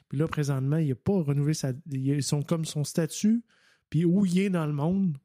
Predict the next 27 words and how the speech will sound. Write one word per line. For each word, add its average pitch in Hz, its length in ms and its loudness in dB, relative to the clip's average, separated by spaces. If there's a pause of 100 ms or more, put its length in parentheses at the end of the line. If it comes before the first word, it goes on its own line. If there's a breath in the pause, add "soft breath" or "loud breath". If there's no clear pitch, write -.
(400 soft breath)
euh, 127 840 2
et 120 200 -4
c'est - 160 -4
pas 165 80 2
trop 165 180 2
sûr. 131 420 -2
Fait 120 160 -10
que, 123 460 0 (680 soft breath)
euh, 117 320 -4
à 127 40 -2
savoir 147 540 0 (100)
qu'est-ce - 240 -2
qu'il 147 140 -2
va 139 100 0
faire 156 300 -2
de 139 100 0
sa 135 220 -2
vie, 151 180 0
s'il 143 240 0
va 135 140 -2
poursuivre - 440 -4
sa, 135 300 -2
sa 143 140 -2
carrière 143 320 0
de 135 100 0
golf. 151 380 0
Mais 139 240 0